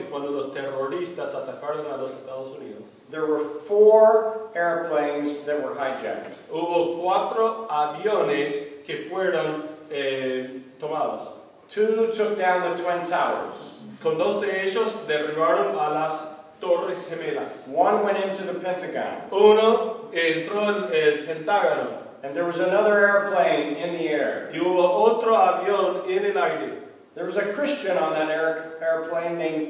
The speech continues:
Speaker 2: Todd Beamer.
Speaker 1: Hubo un cristiano en ese avión que se llamaba Todd Beamer.
Speaker 2: And Todd knew that his airplane had been hijacked.
Speaker 1: Y Todd se dio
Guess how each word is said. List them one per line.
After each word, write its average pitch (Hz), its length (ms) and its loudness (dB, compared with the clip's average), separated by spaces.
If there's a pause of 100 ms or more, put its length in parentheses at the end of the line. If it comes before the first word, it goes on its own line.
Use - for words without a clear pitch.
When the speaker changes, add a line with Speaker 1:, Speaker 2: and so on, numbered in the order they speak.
Speaker 2:
Todd 170 320 -2
Beamer. 285 480 -4 (240)
Speaker 1:
Hubo 208 480 6
un 196 120 -2
cristiano 190 600 -2
en 147 80 0
ese 143 200 -4
avión 143 640 -2
que - 60 -12
se - 160 -14
llamaba 170 540 -2
Todd - 580 -4
Beamer. 156 540 -6 (800)
Speaker 2:
And 160 180 -6
Todd 269 640 4 (420)
knew 226 380 2
that 185 200 2
his 190 160 -2
airplane 185 500 4
had 151 120 0
been 156 220 -2
hijacked. - 600 -2
Speaker 1:
Y 170 200 -6
Todd 170 440 4
se 156 220 -6
dio 170 140 -2